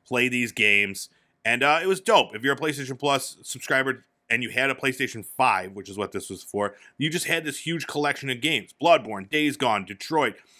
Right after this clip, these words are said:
uh, God of War, Infamous, Ratchet and Clank, Batman, like, dude, tons of great games in there. Um, and they're now removing it.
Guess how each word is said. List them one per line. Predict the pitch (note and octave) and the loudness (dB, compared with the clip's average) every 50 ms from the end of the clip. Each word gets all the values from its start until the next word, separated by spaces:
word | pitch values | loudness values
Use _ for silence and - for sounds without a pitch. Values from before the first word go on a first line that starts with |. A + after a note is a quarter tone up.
| _ _ - _ _ | _ _ -20 _ _
uh, | - G#2 G#2+ G#2 G#2 G#2+ | 0 2 2 2 0 0
God | A2 D3+ D3 D3+ | 2 2 4 4
of | D3 C3 | 2 2
War, | C3 B2+ A#2+ G#2+ | 0 -2 -2 0
Infamous, | B2 C#3+ C#3+ B2 C3 A#2 G#2 - - | 0 0 0 -2 -4 -6 -6 -2 0
Ratchet | C3+ C#3+ D#3 B2 - D3+ | 2 4 4 2 0 -4
and | C#3 | -8
Clank, | - - - C3+ B2+ B2 A2 G2+ - - _ _ _ _ _ | -8 -6 -4 -2 0 0 0 -2 -6 -12 _ _ _ _ _
Batman, | - D3 E3+ D#3 C3+ C#3+ C3 B2 - A2 | 0 0 0 0 0 0 0 0 0 0
like, | B2 A#2+ - _ | -4 -4 -4 _
dude, | - C3+ C3 - | -16 -18 -14 -14
tons | - - F3+ G3 G#3+ F#3 | -4 -2 0 0 0 -2
of | E3+ | -4
great | B2+ C#3 C#3 C3+ B2+ - | 0 2 2 2 2 2
games | D3 D#3 E3+ E3+ D3 B2+ | 0 0 0 -2 -2 -4
in | A#2 A2 | -2 2
there. | G#2+ G2+ G#2 F#2+ - _ _ _ _ _ _ _ _ | 2 2 2 2 -2 _ _ _ _ _ _ _ _
Um, | - A2+ A2+ A2 G#2+ G#2 G#2+ G2+ F#2 - _ _ _ _ _ | 2 4 6 6 6 6 4 2 -2 -8 _ _ _ _ _
and | C3 C#3 C#3+ C#3+ C#3+ | 2 2 2 2 2
they're | C#3 C3+ C#3 C#3 C3+ C3+ _ _ _ _ | 2 2 2 2 0 -4 _ _ _ _
now | - B2+ C#3+ D3 D3 | -2 0 2 2 2
removing | D3+ D3+ D#3 D#3 E3+ E3 D3+ D3 C#3+ | 0 -2 -2 -2 -2 -2 -2 -4 -4
it. | A#2 F#2 - | -6 -6 -8